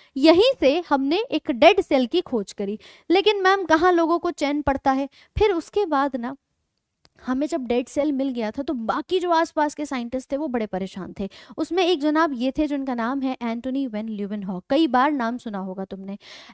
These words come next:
एंटोनी वैन ल्यूवेनहॉक या एबीएल साहब जो थे ये तालाब के आसपास ना कीचड़ में थोड़ा काम कर रहे थे और जब काम कर रहे थे तो इनके नाखूनों में मिट्टी लग गई थी।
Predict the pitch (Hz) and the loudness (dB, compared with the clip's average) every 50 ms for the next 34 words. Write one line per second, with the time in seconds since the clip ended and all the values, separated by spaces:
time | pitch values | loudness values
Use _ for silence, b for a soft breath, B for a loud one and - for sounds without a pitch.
0 | - - 302 330 339 - 415 427 453 466 440 392 381 392 381 330 330 320 294 339 | 0 0 2 2 2 2 0 2 0 0 2 2 2 2 2 2 2 2 2 2
1 | 320 302 311 330 359 339 - 339 330 - _ - 294 311 320 269 320 330 349 359 | 2 4 4 2 2 2 2 0 0 0 _ -2 -2 -2 0 0 0 0 2 2
2 | 381 392 349 - - 262 247 269 269 226 220 233 220 - 226 214 254 330 b b | 2 0 0 0 -2 -2 0 -2 -4 -4 -6 -8 -6 -4 -2 -2 -2 -2 b b
3 | b b b - 240 254 381 - - 302 277 277 269 262 277 330 339 - - 359 | b b b -6 -4 -2 -2 -2 0 0 0 2 2 2 2 0 0 -2 -2 -2
4 | 349 277 277 311 294 - - 247 233 240 - - 254 294 349 359 349 294 - - | 0 0 0 0 -2 -4 -2 -2 -2 -2 -4 -6 -6 -6 -6 -8 -10 -10 -8 -6
5 | 269 254 - 294 277 269 277 311 285 285 277 302 311 - 240 202 208 208 196 190 | -8 -6 -4 -4 -2 -2 -2 -2 -2 -2 -2 -2 -2 -4 -4 -4 -4 -6 -6 -6
6 | 180 - 180 185 - - 190 190 B B B B - 320 294 349 311 - 285 262 | -6 -4 -6 -6 -6 -8 -8 -8 B B B B -6 -6 -4 -6 -6 -4 -4 -2
7 | 277 311 320 302 302 285 302 294 - 302 302 294 311 302 302 294 320 285 254 233 | -2 -2 -2 -2 -2 -2 -2 -2 -2 -4 -6 -4 -4 -4 -4 -4 -4 -4 -4 -4
8 | 220 - - 269 262 285 294 285 302 285 254 247 247 _ - 254 233 208 190 185 | -6 -6 -6 -6 -4 -4 -4 -4 -4 -4 -4 -6 -6 _ -4 -4 -2 -4 -4 -4
9 | - 185 185 - - 190 | -6 -8 -8 -8 -10 -12